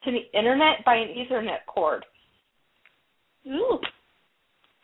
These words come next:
Speaker 1: It has a wireless, the ability to be wireless.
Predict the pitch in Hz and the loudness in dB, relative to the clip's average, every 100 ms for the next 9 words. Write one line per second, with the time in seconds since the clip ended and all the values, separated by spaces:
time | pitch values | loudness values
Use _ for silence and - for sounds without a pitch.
0 | - 269 - 254 240 240 - 214 196 196 | 2 4 6 6 6 4 2 0 0 -2
1 | 226 226 262 262 247 233 220 208 214 - | 2 2 0 -2 -4 -4 -4 -6 -8 -14
2 | _ _ _ _ _ - - - - _ | _ _ _ _ _ -20 -14 -12 -12 _
3 | - - - - - - - _ _ - | -16 -4 -2 -2 -6 -12 -20 _ _ -18
4 | - 254 233 214 240 285 247 226 214 214 | -14 -8 -6 0 0 0 -4 -8 -8 -8
5 | 180 208 247 233 190 - - | 0 4 6 6 4 2 -2